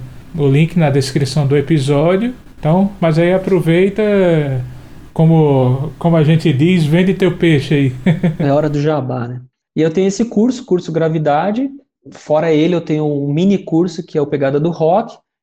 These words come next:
Speaker 2: E eu tenho uma mentoria chamada Teoria da Gravidade. Enfim, tudo tra-, voltado ao contrabaixo, voltado, voltado ao estudo. E hoje, graças a Deus, são cerca de quatro mil alunos que estudam comigo. Cara, ba-, gente que,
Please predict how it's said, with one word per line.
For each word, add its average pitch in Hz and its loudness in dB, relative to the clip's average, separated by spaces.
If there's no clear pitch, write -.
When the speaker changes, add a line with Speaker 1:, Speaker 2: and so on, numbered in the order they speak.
Speaker 2:
E 185 -4
eu 175 -4
tenho 185 -4
uma 202 0
mentoria 202 -2
chamada 202 -6
Teoria 185 -2
da 185 -2
Gravidade. 139 -2
Enfim, 175 -6
tudo 202 0
tra-, 160 -4
voltado 147 -2
ao 143 0
contrabaixo, 160 -2
voltado, 143 -4
voltado 135 -2
ao 151 2
estudo. 170 -2
E 147 2
hoje, 151 -2
graças 147 -4
a 147 -2
Deus, 147 -2
são 143 -4
cerca 151 -6
de 147 -6
quatro 156 -4
mil 156 -2
alunos 143 -4
que - -14
estudam 135 -6
comigo. 139 -6
Cara, 143 -2
ba-, 123 -8
gente 131 -8
que, 139 -4